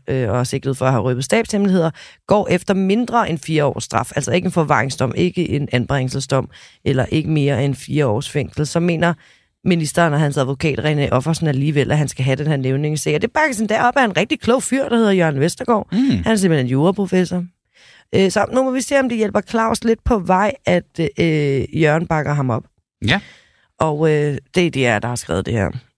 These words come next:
Speaker 1: Hvad
Speaker 2: Okay.
Speaker 1: ellers, Christian? Er der mere?
Speaker 2: Ja, så er der en lidt mystisk sag i, øh, Sverige, i Stockholm, hvor at regionspolitichefen i Stockholm, Mats Löfving,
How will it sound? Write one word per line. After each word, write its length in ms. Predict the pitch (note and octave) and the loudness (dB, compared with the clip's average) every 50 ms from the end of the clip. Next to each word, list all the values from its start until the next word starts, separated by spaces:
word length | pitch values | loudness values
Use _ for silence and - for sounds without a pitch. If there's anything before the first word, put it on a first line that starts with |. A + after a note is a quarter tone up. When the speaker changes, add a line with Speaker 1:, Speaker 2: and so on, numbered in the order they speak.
| _ _ _ _ _ _ _ _ _ _ - | _ _ _ _ _ _ _ _ _ _ -2
Speaker 1:
Hvad 120 | G3 A3+ B3+ | 0 2 2
Speaker 2:
Okay. 100 | A#3+ B3 | 2 2
Speaker 1:
ellers, 240 | B3+ B3+ A#3 A3+ F#3 | 2 0 -2 -4 -4
Christian? 420 | - - G#3+ G#3+ G3+ - G3 F#3+ | -6 -6 -6 -6 -6 -6 -8 -6
Er 80 | F#3+ G3 | -4 -4
der 60 | G3+ | -2
mere? 320 | G3 G#3 G#3+ A#3 B3+ B3 A3 - - _ _ _ _ _ _ _ _ - | -2 0 0 -2 -2 -4 -8 -14 -20 _ _ _ _ _ _ _ _ -8
Speaker 2:
Ja, 300 | F#2+ F2+ F2+ G#2 C3 C3 - - - - | -6 -2 -2 -2 -2 -2 -4 -10 -18 -14
så 140 | - - G#2 | -6 -2 0
er 80 | A2 D3+ | 0 2
der 120 | F#3 E3+ | 2 2
en 80 | C3+ A2+ | 2 2
lidt 200 | G2+ G#2 F2 - | 0 0 -2 0
mystisk 640 | G#2 G2+ G#2+ D3+ A#3 - - - C#4+ B3+ - - - | 0 2 2 2 2 0 -2 -2 -2 -2 -2 -2 -6
sag 480 | - - - B2 A#2+ G#2+ F#2 F2 E2 - _ - | -6 -2 2 2 2 4 2 0 -2 -6 _ -2
i, 460 | A#2 G#2 F#2+ F2+ E2+ E2 D#2+ D#2+ D#2+ D#2+ D#2 | -2 -2 0 -2 -4 -6 -6 -8 -10 -10 -12
øh, 140 | D2 D2+ D#2 | -12 -10 -8
Sverige, 600 | - - - - F2 F#2+ C#3 E3+ A2 E2+ D#2+ - - _ _ _ - | -8 -6 -6 -4 -2 0 0 0 0 -4 -8 -14 -16 _ _ _ -20
i 180 | G2 F2 E2 D#2+ | -20 -18 -14 -12
Stockholm, 840 | - - - - - - - - - - F2+ D#2+ D#2 C#2+ D2+ F2 F2+ - _ _ _ _ _ _ - | -12 -12 -6 -2 -2 -2 -2 -2 -6 -6 -6 -6 -6 -4 -6 -6 -8 -8 _ _ _ _ _ _ -12
hvor 340 | - - G#2+ A2 G2+ F#2 _ _ _ _ - | -4 0 0 0 0 -2 _ _ _ _ -8
at 400 | F#2 F2 E2 - - - - - - - - _ - | -8 -8 -8 -8 -12 -14 -14 -14 -16 -20 -20 _ -10
regionspolitichefen 1700 | - G#2 G2+ F#2+ G2 G#2+ B2 E3 F#3+ C3+ F#2+ - - - - - - A#2 G#2 F2+ - - G#2+ G#2 - - G2 F#2 F2 - - G2 F2+ E2 _ | -6 -4 -2 0 0 2 2 4 4 2 2 -2 -6 -10 -8 -4 -2 0 0 0 -2 -4 -4 -4 -2 -2 -4 -4 -4 -6 -6 -6 -6 -6 _
i 160 | - G2+ F#2 | -4 -4 -2
Stockholm, 560 | F2 - - - G2 A2 - - G#2+ G2 F#2 E2+ | -4 -4 -4 -4 -4 -4 -2 -2 -2 0 0 0
Mats 520 | F2 F2 F2+ F#2 G2+ A2+ - - - - | 0 0 2 2 0 -2 -4 -6 -8 -4
Löfving, 720 | G2 F#2 F#2 G#2 B2+ A#2 G2+ F#2+ F2+ G2 G#2 A#2 C3+ E3 | -2 0 2 0 0 0 -2 -2 -2 0 2 2 2 0